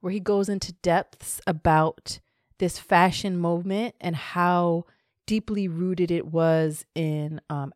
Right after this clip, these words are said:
activism. And I just love, you just, it's just a really pretty coffee table, of course, slash fashion, um, book. So shout out to him. And I think about that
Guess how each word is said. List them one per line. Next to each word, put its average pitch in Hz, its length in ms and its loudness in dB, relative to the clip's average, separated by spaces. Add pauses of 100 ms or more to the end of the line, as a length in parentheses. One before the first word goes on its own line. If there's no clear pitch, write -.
activism. 226 840 4 (560)
And 185 260 0
I 311 100 4
just 349 180 -2
love, 233 380 6
you 320 100 -4
just, - 180 -6
it's 359 200 -6
just 392 180 -2
a 190 100 4
really 214 320 2
pretty 202 360 0
coffee 175 440 2
table, 156 400 -2
of 151 180 -6
course, 165 440 -2
slash 160 580 0
fashion, 139 840 -2 (100)
um, 131 440 -6 (120)
book. 151 320 -4
So 160 400 0 (180)
shout 254 220 2
out 339 180 2
to 320 120 0
him. 247 340 0 (300)
And 226 120 2
I 254 120 8
think 330 300 0
about 233 720 8
that 214 320 8